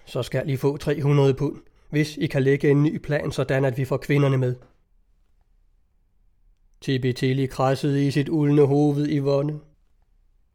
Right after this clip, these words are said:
"Måske kunne vi under et eller andet påskud føre tre til af de raskeste kameler til det samme sted.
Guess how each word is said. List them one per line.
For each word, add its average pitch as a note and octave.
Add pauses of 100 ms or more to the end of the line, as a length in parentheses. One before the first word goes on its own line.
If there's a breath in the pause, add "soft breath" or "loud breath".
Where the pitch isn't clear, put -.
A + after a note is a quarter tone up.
(1160)
"Måske C#3+
kunne E3
vi F3
under C#3+
et E3+
eller F#3
andet E3
påskud D#3
føre C#3+
tre -
til F3+
af F3
de F3+
raskeste D#3
kameler D#3
til D3+
det C#3+
samme D3
sted. D3+